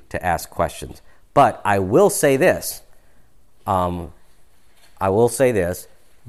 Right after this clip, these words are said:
that for the other wives, um, they need to go home and talk to their husbands about, "How do you want me to handle this? Can I ask questions, or should I run them by you first, or would you like me to just not say anything and go home and ask you?"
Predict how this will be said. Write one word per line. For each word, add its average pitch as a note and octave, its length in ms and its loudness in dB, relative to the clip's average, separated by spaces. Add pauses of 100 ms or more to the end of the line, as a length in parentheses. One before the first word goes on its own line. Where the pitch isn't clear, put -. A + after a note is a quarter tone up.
(100)
that G2 240 -2
for G2 520 0
the F#2 360 -6 (220)
other A#2 400 4
wives, F2 840 -2 (360)
um, E2+ 460 -6 (960)
they G#2+ 220 0
need E3 100 2
to A#2 80 -4
go G#2+ 140 0
home G#2+ 160 -2
and F2 100 -6
talk F#2+ 240 -2
to F2+ 60 -10
their E2+ 140 -6
husbands D#2 360 -6
about, D2+ 340 -6 (600)
"How F#2+ 180 -4
do F2+ 60 -4
you E2+ 100 -6
want E2 160 -6
me D#2 100 -10
to D2+ 60 -8
handle D2 280 -12
this? A#1 320 -18 (400)
Can G2 100 -2
I A2+ 160 0
ask G#2+ 300 -4
questions, E2 640 -6 (400)
or F2 160 -6
should G2 180 -2
I F2+ 80 0
run G2 240 -2
them F2+ 140 -6
by F2+ 140 0
you F2 200 -6
first, D#2 560 -10
or E2+ 80 -6
would E2 180 -4
you F2+ 100 -4
like F2 220 -2
me F2 60 -8
to D#2+ 80 -8
just E2 240 -8
not F2 300 -4
say F2+ 140 -6
anything D#2+ 400 -8
and D#2 120 -12
go E2+ 140 -4
home E2 160 -6
and D#2+ 100 -6
ask D#2+ 300 -10
you?" D#2 220 -10